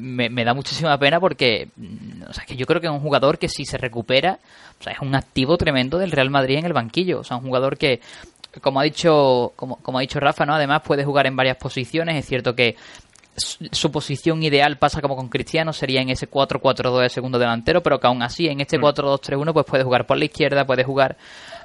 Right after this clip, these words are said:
Speaker 1: incluso en cómo estuvo jugando Bale el otro día, puede jugar de delantero. Yo creo que es un activo para el ataque tremendo y, y sobre todo diferencial. O sea, yo es que creo que él tiene un,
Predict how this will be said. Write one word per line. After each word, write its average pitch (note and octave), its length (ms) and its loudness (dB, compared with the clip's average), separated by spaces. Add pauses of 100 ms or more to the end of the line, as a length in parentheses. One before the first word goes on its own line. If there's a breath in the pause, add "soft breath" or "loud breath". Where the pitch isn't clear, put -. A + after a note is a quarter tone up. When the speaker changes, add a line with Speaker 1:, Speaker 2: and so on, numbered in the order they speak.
Speaker 1:
incluso D3 520 0
en B2+ 240 -4
cómo D#3 220 -2
estuvo D#3 280 -2
jugando C#3+ 340 2
Bale C3+ 200 0
el B2+ 60 0
otro D3 220 0
día, D#3 220 2
puede B2+ 240 0
jugar B2+ 220 2
de B2 100 4
delantero. D3 600 0
Yo A#2 120 -10
creo A2 120 -8
que B2+ 200 -2
es C3+ 120 -6
un C#3 160 -6
activo C#3+ 640 0
para C3 200 -2
el B2 40 -2
ataque C3 460 0
tremendo D#3 600 -2 (680 loud breath)
y, C#3+ 260 -2
y D#3+ 60 -8
sobre D3 240 -2
todo D3+ 180 2
diferencial. F3 640 0
O D3+ 60 -2
sea, D#3 100 -6
yo C#3+ 80 2
es D3+ 60 0
que F#3+ 100 0
creo F3 180 0
que E3 60 -2
él E3+ 100 -2
tiene F3 360 0
un, C3 520 -12